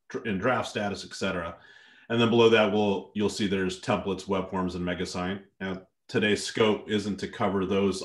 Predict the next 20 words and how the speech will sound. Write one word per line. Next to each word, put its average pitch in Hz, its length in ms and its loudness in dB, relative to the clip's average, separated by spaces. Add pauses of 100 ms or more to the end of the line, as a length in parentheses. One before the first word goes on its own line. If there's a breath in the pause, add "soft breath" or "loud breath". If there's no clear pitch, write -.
items, 95 480 0
but, - 280 -6 (360 loud breath)
uh, 90 200 -6
again, 92 420 -4 (480 soft breath)
any 110 220 0
assets, 95 720 -2
uh, 90 380 -12 (720)
that 95 120 -6
you 92 100 -8
have 92 240 -2
in 90 80 -6
Adobe 90 280 -4
Sign 85 300 -8
will 90 120 -6
be 87 120 -6
here 87 200 -8
on 82 120 -10
the 82 60 -12
Manage 82 380 -12
tab. 80 220 -12